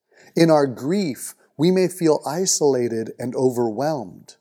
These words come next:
Yet Jesus promises comfort to those who mourn.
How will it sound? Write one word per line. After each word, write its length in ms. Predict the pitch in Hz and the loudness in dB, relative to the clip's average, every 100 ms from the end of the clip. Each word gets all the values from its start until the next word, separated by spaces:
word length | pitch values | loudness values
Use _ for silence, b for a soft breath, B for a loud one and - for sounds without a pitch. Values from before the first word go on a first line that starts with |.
| _ _ _ _ _ _ b - | _ _ _ _ _ _ b 2
Yet 280 | 160 151 120 | 2 2 -6
Jesus 500 | 190 220 240 240 - | -4 -2 -2 -2 -2
promises 840 | - - 220 226 208 - 190 180 | -8 -6 -4 -2 -4 0 0 -2
comfort 800 | - 220 214 - 117 104 _ - _ - | -8 -6 -6 -6 -8 -8 _ -20 _ -8
to 100 | 147 | 0
those 340 | 160 151 - | 2 2 -2
who 100 | 165 | -4
mourn. 600 | 151 156 139 95 85 | -4 -4 -4 -10 -18